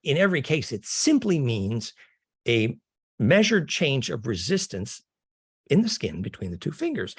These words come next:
It's measured with something called a Wheatstone bridge, which is just a very, very sensitive way to measure a very slight change in resistance. So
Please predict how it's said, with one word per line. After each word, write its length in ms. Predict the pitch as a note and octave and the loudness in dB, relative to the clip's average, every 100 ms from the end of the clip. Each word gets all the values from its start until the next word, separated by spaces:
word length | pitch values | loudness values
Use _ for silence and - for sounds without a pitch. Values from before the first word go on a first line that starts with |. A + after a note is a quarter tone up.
| - - | -20 -12
It's 140 | - D3 | -6 2
measured 260 | C3+ A#2+ | 2 4
with 80 | G#2+ | 0
something 200 | A2 G2 | 2 0
called 200 | G2 F#2+ | 2 2
a 40 | |
Wheatstone 560 | F2+ G#2 - - F#2+ E2 | 2 0 -4 -4 -2 0
bridge, 300 | A#2+ E3+ A2+ | 4 4 2
which 160 | D3+ - | -4 -4
is 80 | |
just 260 | G#3 F3 - | -2 -2 -2
a 60 | G#2 | -4
very, 360 | E2 G#2 A#3+ | 0 0 0
very 260 | F#3+ C#3 E3 | -2 -4 -4
sensitive 460 | - A2+ A#2 B2 | -4 -6 -6 -8
way 200 | G#2 F#2+ | -6 -6
to 80 | B2+ | -4
measure 340 | A#2 - - - - - - | -4 -2 -4 -4 -10 -12 -2
a 120 | G#2 | 2
very 260 | A#2 C#3+ | 4 4
slight 420 | C#3+ - - G#2 - | 2 0 0 -2 -2
change 340 | - G2+ F#2+ | -4 -2 0
in 80 | B2 | 2
resistance. 540 | A#2+ F3+ B3 F2+ F#2 - - - | 4 4 2 -4 -10 -12 -14 -6
So 180 | - F3+ | 2 4